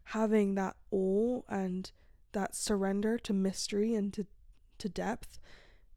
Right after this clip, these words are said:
is what helps you kind of tap into the power of your thoughts and law of attraction and all of, all of those things. Um,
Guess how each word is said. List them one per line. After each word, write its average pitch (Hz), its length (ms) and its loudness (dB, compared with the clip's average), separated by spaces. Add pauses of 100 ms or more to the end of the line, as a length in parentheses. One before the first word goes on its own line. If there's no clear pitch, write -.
(1160)
is 220 180 6
what 208 120 0
helps 202 400 -2
you 190 100 0
kind 196 220 -2
of 185 100 -6
tap 196 320 -6
into 196 200 -4
the 185 80 -6
power 190 440 -4
of 185 80 -8
your 175 140 -6
thoughts 180 480 -8
and 175 220 -6 (280)
law 190 200 0
of 175 60 0
attraction 180 600 -2
and 180 80 0
all 180 160 2
of, 185 100 -6 (220)
all 190 100 -4
of 190 120 -6
those 202 200 -6
things. - 400 -12 (520)
Um, 185 420 -8